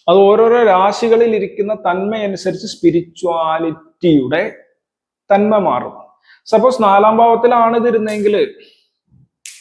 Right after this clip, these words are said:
അവൻ വീട്ടിൽ വെച്ച് സ്പിരിച്വാലിറ്റി ചെയ്യും. അഞ്ചാം ഭാവത്തിലാണ് ഇരുന്നെങ്കിൽ അവൻ ചിലപ്പോ രാജാവായിരിക്കെ പോലും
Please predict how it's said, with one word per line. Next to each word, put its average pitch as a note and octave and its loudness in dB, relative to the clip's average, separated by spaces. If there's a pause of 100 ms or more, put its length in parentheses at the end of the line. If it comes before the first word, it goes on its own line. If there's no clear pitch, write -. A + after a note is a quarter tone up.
(200)
അവൻ E3 0
വീട്ടിൽ E3+ 2
വെച്ച് F3+ -4
സ്പിരിച്വാലിറ്റി C#3 -4
ചെയ്യും. A2+ -4 (1040)
അഞ്ചാം F#3+ 2
ഭാവത്തിലാണ് A3+ 2
ഇരുന്നെങ്കിൽ F#3+ -2 (1300)
അവൻ B2 -2
ചിലപ്പോ C#3 0
രാജാവായിരിക്കെ F3+ 2
പോലും F3 -4